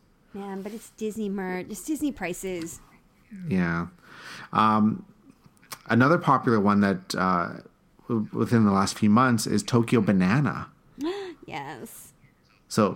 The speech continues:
Speaker 2: Tokyo Banana is, um, one of the more fa-, or sorry, I should say one of the more well-known omiyage,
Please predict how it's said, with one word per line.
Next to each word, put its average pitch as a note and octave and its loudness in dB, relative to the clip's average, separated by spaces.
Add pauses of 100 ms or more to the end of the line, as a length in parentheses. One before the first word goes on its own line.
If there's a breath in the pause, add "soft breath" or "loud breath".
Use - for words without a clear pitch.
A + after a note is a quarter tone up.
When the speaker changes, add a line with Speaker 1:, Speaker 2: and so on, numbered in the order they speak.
Speaker 2:
Tokyo C#3 4
Banana A2 4
is, G#2+ 2
um, F#2 0
one A2 4
of G#2 2
the G#2 2
more G#2+ 4
fa-, - -4
or G#2 0
sorry, G2 0
I F#2 0
should F#2+ -4
say F#2 -4
one F#2+ 2
of G#2+ 4
the G#2 6
more G2+ 4
well-known A2 4 (300 loud breath)
omiyage, A2+ 4